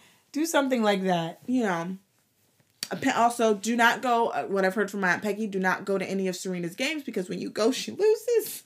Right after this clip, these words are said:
Speaker 1: Mm.
Speaker 2: So stay home.
Speaker 1: Watch from home.
Speaker 2: Watch from home. I re-, did you, were you on the text when Aunt Peggy texted that?
Speaker 1: No, thank
Speaker 2: She was
Speaker 1: goodness.
Speaker 2: like, "Ugh, why can't Meghan just stay where she is? Every time she comes,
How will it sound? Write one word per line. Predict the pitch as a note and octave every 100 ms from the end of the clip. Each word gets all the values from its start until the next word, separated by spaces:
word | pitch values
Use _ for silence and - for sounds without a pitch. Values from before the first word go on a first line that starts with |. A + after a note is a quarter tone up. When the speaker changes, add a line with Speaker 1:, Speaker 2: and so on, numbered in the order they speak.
| _ G3+
Speaker 1:
Mm. | G#3+ G#3 F#3+ F3+ E3+ D#3+ - _ _ - -
Speaker 2:
So | - F#3+
stay | - D#4
home. | F#4 E4 D4+ - _ - - _ _ _ _ _ _ _ - - - - -
Speaker 1:
Watch | G#3 B3 D4
from | C#4+ G#3+
home. | G3+ F#3+ E3+ E3+ - - - _ G#4
Speaker 2:
Watch | G#4
from | G3+
home. | D#3 D3+ D#3 - _ _ _ _ _ _ _ -
I | A#3
re-, | A#3+ A#3+
did | D4
you, | F4+
were | - E4+
you | G4
on |
the | E4+
text | E4+ D#4 F4
when | G4
Aunt | -
Peggy | E4+ D4+
texted | D#4 D#4 D#4+ D#4+
that? | D#4 F3+
Speaker 1:
No, | F3 E3+ E3 D#3+ D#3+
thank | F#3+ F3+
Speaker 2:
She | - G#4 A#4
was | A#4+
Speaker 1:
goodness. |
Speaker 2:
like, | G#4 E4+ E4+ - _ _ _ _ -
"Ugh, | E4 - C#4+
why | D4+ D#4+
can't | E4 C4+
Meghan | D4 C#4+
just | C#4 D#4
stay | D4+ D4
where | D4
she | E4+
is? | D#4+
Every | F#4+ G4+
time | F#4+
she | F4 F#4+
comes, | - B4 C#5 B4+ A#4+